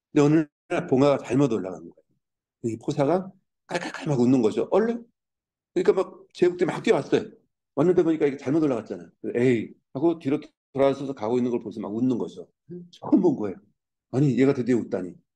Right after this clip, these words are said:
그래서 가끔 장난으로 봉화를 올립니다. 그럼 막 제국이 몰려왔다가 딱 돌아가고 그걸 보고 막 웃고. 이런 일이 반복되다 보니까 진짜 제대로 오랑캐가 쳐들어왔는데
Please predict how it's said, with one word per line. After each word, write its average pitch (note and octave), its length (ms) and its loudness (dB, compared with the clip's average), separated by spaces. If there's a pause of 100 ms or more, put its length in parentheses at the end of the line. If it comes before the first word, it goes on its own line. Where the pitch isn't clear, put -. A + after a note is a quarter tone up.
그래서 - 120 -16
가끔 A#2 420 -2
장난으로 A#2 760 -2 (100)
봉화를 A2 200 -2
올립니다. F2 320 -12 (140)
그럼 B2 180 2
막 A#2 160 -2
제국이 B2 220 4
몰려왔다가 G#2+ 680 -2 (1500)
딱 - 80 -14
돌아가고 F#2+ 360 -4 (120)
그걸 G2+ 280 -6
보고 G2+ 160 -6
막 F#2+ 120 -6
웃고. F2+ 200 -6 (300)
이런 F3 200 4
일이 F3+ 100 4
반복되다 C3+ 460 0
보니까 A#2 420 0 (460)
진짜 E3 280 -2
제대로 D#3 320 0
오랑캐가 C3+ 360 -2
쳐들어왔는데 A2 760 -6